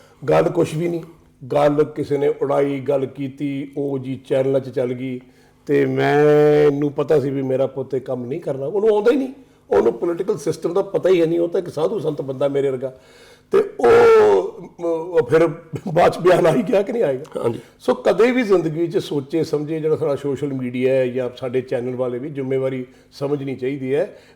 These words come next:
Speaker 1: ਵੀ ਐਵੇਂ ਤੁਸੀਂ ਕਰਕੇ ਕਿਸੇ ਬੰਦੇ ਦੀ ਗੱਲ ਕਰਦੇ ਹੋ।
Speaker 2: ਬੰਦੇ ਨੂੰ ਪੁੱਛਣਾ ਜ਼ਰੂਰੀ ਹੈ।
Speaker 1: ਹਾਂ, ਨਹੀਂ, ਉਹ ਮੈਨੂੰ ਪਤਾ ਨਹੀਂ ਗੱਲ ਕਿਉਂ ਕੀਤੀ ਸੀ। ਗੱਲ ਇਹ ਕੀਤੀ ਸੀ ਵੀ ਪਿਓ ਤੇ ਪੁੱਤ ਦਾ ਪੇਚਾ ਪਵੇ। ਗੱਲ ਕੁਛ ਨਹੀਂ,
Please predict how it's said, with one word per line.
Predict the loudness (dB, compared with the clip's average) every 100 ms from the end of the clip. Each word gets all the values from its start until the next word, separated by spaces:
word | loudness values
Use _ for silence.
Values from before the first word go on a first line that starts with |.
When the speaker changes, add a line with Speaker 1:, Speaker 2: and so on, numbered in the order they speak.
| -6
Speaker 1:
ਵੀ | -6 0
ਐਵੇਂ | 2 2 0
ਤੁਸੀਂ | -4 -8 -8
ਕਰਕੇ | -6 -6 -6 -8
ਕਿਸੇ | -8 -8 -8
ਬੰਦੇ | -8 -6 -6
ਦੀ | -6
ਗੱਲ | -8
ਕਰਦੇ | -6 -8 -4
ਹੋ। | 2
Speaker 2:
ਬੰਦੇ | 4 6
ਨੂੰ | 4
ਪੁੱਛਣਾ | 2 4 4
ਜ਼ਰੂਰੀ | 4 4
ਹੈ। | 2
Speaker 1:
ਹਾਂ, | 2
ਨਹੀਂ, | 4 4 4
ਉਹ | 4 4 4 -2
ਮੈਨੂੰ | 2 2
ਪਤਾ | 2 2 2
ਨਹੀਂ | 2
ਗੱਲ | 0 0
ਕਿਉਂ | -2 -6
ਕੀਤੀ | -8 -10
ਸੀ। | -4
ਗੱਲ | -2 0
ਇਹ | 0
ਕੀਤੀ | -4 -8 -6
ਸੀ | -6
ਵੀ | -6
ਪਿਓ | -6 -2 -2
ਤੇ | -2
ਪੁੱਤ | -6 -4
ਦਾ | -2
ਪੇਚਾ | -2 -2 -2
ਪਵੇ। | -4 -6
ਗੱਲ | -8 0 2 2
ਕੁਛ | 0 -2 0
ਨਹੀਂ, | -2